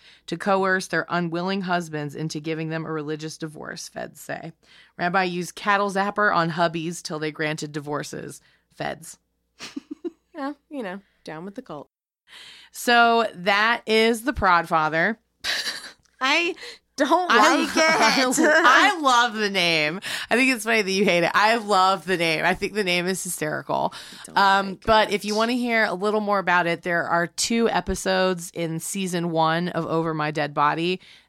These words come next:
Speaker 1: that are just, they're called The Prodfather Part One and Part Two. But the rest of the season is not about him at all.
Speaker 2: Mm-hmm.
Speaker 1: It's about, um, this couple that had, like, a big, like, a, they were a big, like, like I said, well-to-do, like,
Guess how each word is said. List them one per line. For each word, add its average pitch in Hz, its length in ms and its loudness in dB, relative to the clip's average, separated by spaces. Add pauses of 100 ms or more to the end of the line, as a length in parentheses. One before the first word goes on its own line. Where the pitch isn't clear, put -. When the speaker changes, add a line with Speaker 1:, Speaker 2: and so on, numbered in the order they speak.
Speaker 1:
that 180 220 2
are 180 100 0
just, 175 280 -2
they're 180 140 0
called 170 220 2
The 170 80 -4
Prodfather 147 540 0
Part 143 220 0
One 147 160 -2
and 143 160 -4
Part 151 220 -2
Two. 156 340 -2 (360)
But 185 120 0
the 202 100 2
rest 214 240 2
of 240 100 -2
the 220 40 2
season 208 560 -4 (160)
is 185 220 -4
not 185 360 4
about 160 360 2
him 175 180 -6
at 165 180 -2
all. 160 440 2
Speaker 2:
Mm-hmm. 196 340 -8
Speaker 1:
It's 185 160 -4
about, 175 720 2
um, 170 480 0
this 165 300 -8
couple 160 720 0
that 151 220 0
had, 156 200 -2
like, 151 160 -6
a 160 60 -4
big, 160 340 -4 (640)
like, 190 200 -4
a, 208 220 4
they 208 140 0
were 196 100 2
a 190 60 0
big, 180 300 -2
like, 165 360 -2
like 160 160 -4
I 170 60 -8
said, 156 200 -4
well-to-do, 151 520 -2
like, 143 220 -6